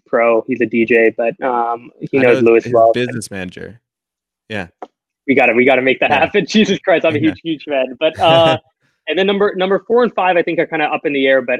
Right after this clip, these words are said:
Speaker 1: I think Serena Williams is definitely there. Also, 'cause my mom is so obsessed with Serena Williams
Speaker 2: Dude,
Speaker 1: and, like,
Speaker 2: she is so impressive.
Speaker 1: so impressive. Like,
Speaker 2: Did you
Speaker 1: pregnant
Speaker 2: guys
Speaker 1: while playing.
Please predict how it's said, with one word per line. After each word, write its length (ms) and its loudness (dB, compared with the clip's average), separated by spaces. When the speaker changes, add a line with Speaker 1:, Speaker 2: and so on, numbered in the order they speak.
Speaker 1:
I 40 -8
think 200 -6
Serena 280 0
Williams 340 -2
is 100 -10
definitely 280 -4
there. 240 2
Also, 240 2
'cause 160 0
my 80 0
mom 440 2
is 220 -10
so 220 2
obsessed 380 -4
with 120 -6
Serena 300 -2
Williams 380 2
Speaker 2:
Dude, 120 0
Speaker 1:
and, 80 -2
like, 160 0
Speaker 2:
she 220 -4
is 200 -8
so 560 -10
impressive. 840 -8
Speaker 1:
so 280 2
impressive. 480 0
Like, 180 0
Speaker 2:
Did 100 -14
you 60 -16
Speaker 1:
pregnant 480 2
Speaker 2:
guys 80 -4
Speaker 1:
while 160 4
playing. 320 -10